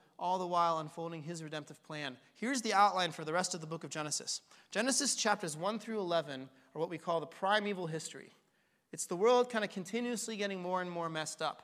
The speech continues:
And there's pockets of redemption. God does some things in the midst of it. Like, there's the Noah flood story and, and there's some others. But, but we don't really see the full redemptive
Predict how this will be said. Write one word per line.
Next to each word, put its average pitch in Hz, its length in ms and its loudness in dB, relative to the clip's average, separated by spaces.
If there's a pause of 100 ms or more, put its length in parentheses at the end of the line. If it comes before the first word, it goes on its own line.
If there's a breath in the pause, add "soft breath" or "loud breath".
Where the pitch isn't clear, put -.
(280 soft breath)
And 175 80 -6
there's 175 140 -2
pockets 247 540 8
of 196 240 0 (220 loud breath)
redemption. 180 500 0
God 180 300 6
does 214 180 6
some 190 180 0
things 175 340 -4
in 160 60 -4
the 160 60 -4
midst 170 240 -4
of 143 80 -6
it. 123 140 -10
Like, 139 80 -14
there's 143 160 -12
the 143 80 -14
Noah 165 280 2
flood 175 280 0
story 156 400 -2
and, 139 120 -6 (320 loud breath)
and 156 80 -10
there's 143 140 -8
some 165 140 -8
others. 151 380 -4 (220 loud breath)
But, 170 220 -2
but 180 180 0
we 202 120 -4
don't 269 160 2
really 302 180 0
see 247 440 0
the 196 120 0
full 233 400 0
redemptive 196 380 -4